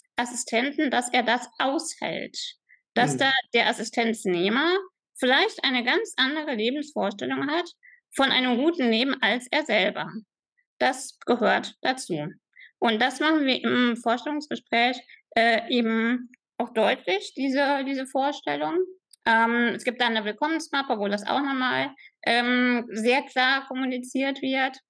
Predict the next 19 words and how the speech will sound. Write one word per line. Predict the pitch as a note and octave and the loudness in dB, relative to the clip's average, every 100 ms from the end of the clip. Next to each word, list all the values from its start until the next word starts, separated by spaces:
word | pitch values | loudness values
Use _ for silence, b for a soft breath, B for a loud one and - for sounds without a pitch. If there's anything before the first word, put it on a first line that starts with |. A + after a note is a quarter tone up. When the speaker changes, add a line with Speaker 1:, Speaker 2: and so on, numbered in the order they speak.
| _ - - | _ -14 -2
Speaker 1:
Ähm, | A3 A3+ A3+ A3 A3+ A#3 A#3 A#3 B3 | 2 4 2 2 0 0 -2 -2 2
und, | A3+ A#3+ A#3 A#3 A#3 - | 4 4 2 0 -2 -2
äh, | - A3 A3+ A#3 B3 _ _ - | 0 2 2 -2 -6 _ _ 0
ja, | B3+ B3+ F#3 | 2 2 0
dann | G#3 A3+ C4+ B3+ | 0 0 -2 -2
muss | C4 C4+ | -6 -4
eben | B3+ B3+ B3 | -2 -2 -2
die | G#3+ | -4
Zusammenarbeit | - G3 A3 C4+ C#4 C4+ C4+ C4 | -6 -2 -2 0 -2 -2 -2 -4
zeigen, | - G3+ A3 B3 D4 D#4+ B B _ - | -4 -2 -2 -4 -6 -8 B B _ 2
ob | B3+ - - G#3+ | 2 0 -6 0
der | A3 A#3 G#3 | 2 2 -2
Assistent, | A3+ A3 A#3 A#3+ D4 E4 - _ _ _ | -6 -4 0 2 0 -4 -8 _ _ _
äh, | - A#3 A#3 A#3 | 2 4 2 2
das | A#3 - | -2 0
auch | A3+ C4 | -2 -2
so | - A3+ B3+ | -2 -4 -2
leben | A#3 A3 A#3+ A#3+ A#3 | -2 0 0 0 -2
kann | G#3+ F3 D3+ D3+ | -2 -2 -4 -10